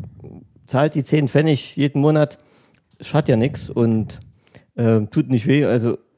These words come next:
ehe euch irgendwas dir verbaut, macht's lieber so. War auch nicht in Ordnung, muss ich sagen, aber damals, äh,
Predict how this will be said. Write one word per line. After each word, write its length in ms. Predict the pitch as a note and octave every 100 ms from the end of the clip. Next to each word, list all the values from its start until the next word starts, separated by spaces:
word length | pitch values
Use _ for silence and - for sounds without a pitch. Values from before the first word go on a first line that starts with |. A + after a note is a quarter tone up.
| _ -
ehe 160 | C3 B2
euch 180 | A2
irgendwas 460 | - B2 B2+ - -
dir 160 | - A2+
verbaut, 480 | A2 B2 C#3+ - - -
macht's 360 | - B2 - -
lieber 180 | B2 A#2+
so. 240 | - G#2 - _ _ _ _ _ -
War 100 | F#2
auch 80 | D#3
nicht 160 | F3 C3
in 80 |
Ordnung, 280 | A#2 A2+ G#2+
muss 120 | A2
ich 100 | G#2
sagen, 320 | F#2+ G2+ C3 C#3+
aber 360 | A#2+ A#2+ A2+ - -
damals, 580 | A2+ C#3+ D3 - - - -
äh, 60 | -